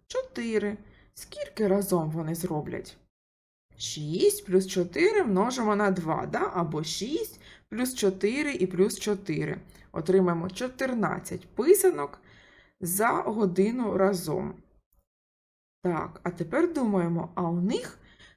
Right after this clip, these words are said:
п'ятдесят шість писанок. За одну годину — чотирнадцять. А за скільки годин вони зроблять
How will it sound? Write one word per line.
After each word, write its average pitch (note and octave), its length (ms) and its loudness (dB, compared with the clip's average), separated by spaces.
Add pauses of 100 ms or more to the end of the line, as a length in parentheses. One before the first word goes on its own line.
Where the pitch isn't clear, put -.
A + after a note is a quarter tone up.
(140)
п'ятдесят B3+ 540 2
шість - 520 -2
писанок. E3+ 680 2 (120)
За G#3 240 -2
одну D#4+ 220 2 (120)
годину — F3 580 4
чотирнадцять. G#3 1200 2 (440)
А G#3 160 -2
за C#4 140 0
скільки F4+ 420 8
годин A3 340 2
вони G#3 220 2
зроблять F#3+ 440 4